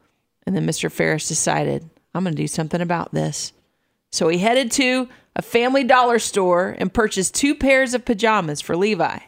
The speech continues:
Then he headed over to Levi's school to make things right. And when he found Levi, he said, "Hey, I thought you were hurting this morning. I saw it. I saw you crying. I just got you these pajamas."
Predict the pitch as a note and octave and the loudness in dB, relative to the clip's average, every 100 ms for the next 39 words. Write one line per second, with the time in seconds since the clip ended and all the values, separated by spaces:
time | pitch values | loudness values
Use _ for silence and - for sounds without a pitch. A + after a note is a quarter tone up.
0 | _ _ _ _ _ - D#3+ E3+ F3+ F#3 | _ _ _ _ _ -6 -2 0 0 4
1 | F3+ F#3 F#3 F#3 F3+ F3 F3 - - B3+ | 4 4 2 2 2 0 0 -4 0 2
2 | G3+ G#3 A3+ _ - G3+ F3 D3 - D#3 | 2 0 -6 _ -10 -4 -2 -2 -2 -2
3 | G3+ F#3+ D#3+ - - _ _ _ _ _ | -2 -2 -2 -4 -10 _ _ _ _ _
4 | _ _ - E3 E3 G3+ F#3 G#3+ G#3 F#3+ | _ _ -6 -4 -2 0 2 2 0 0
5 | F3 E3+ E3+ E3+ E3+ - E3 E3 F3 E3+ | 0 0 0 -2 -2 -2 -2 0 -2 -4
6 | D#3+ F3+ _ _ _ E3 E3 F3 G2+ F3 | -6 -10 _ _ _ -6 -2 -2 -2 -4
7 | E3 F3 F3 F3 E3+ D#3+ F3 E3+ E3 E3 | -2 -2 -2 -2 -4 -4 -4 -2 -2 -4
8 | D#3+ E3+ D3+ - E3+ E3 E3 - _ _ | -6 -8 -6 -2 0 0 -2 -4 _ _
9 | _ _ _ - - - E3 - F3 D#3+ | _ _ _ -10 -4 -4 -4 -2 0 0
10 | D#3 D#3 D#3 F#3 D#3 D3 - C3+ - D3+ | -2 -4 -8 -10 -10 -6 -4 -4 -4 -6
11 | D3+ - D3 D3+ C3 - - - | -6 -6 -6 -4 -4 -6 -10 -12